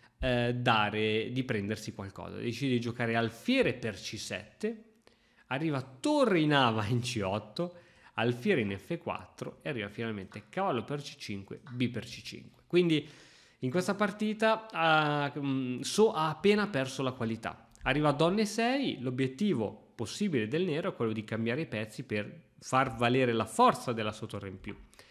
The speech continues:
E tre, cavallo in E sette, cavallo D quattro, attacco sulla donna, donna in D cinque, imprecisione per Carlsen, alfiere D sei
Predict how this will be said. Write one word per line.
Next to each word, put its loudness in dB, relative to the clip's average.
E -6
tre, -6
cavallo -2
in -2
E -6
sette, -8
cavallo -6
D -6
quattro, -2
attacco -12
sulla -6
donna, -2
donna 0
in -4
D -2
cinque, -6
imprecisione 0
per -6
Carlsen, -2
alfiere 2
D -2
sei -8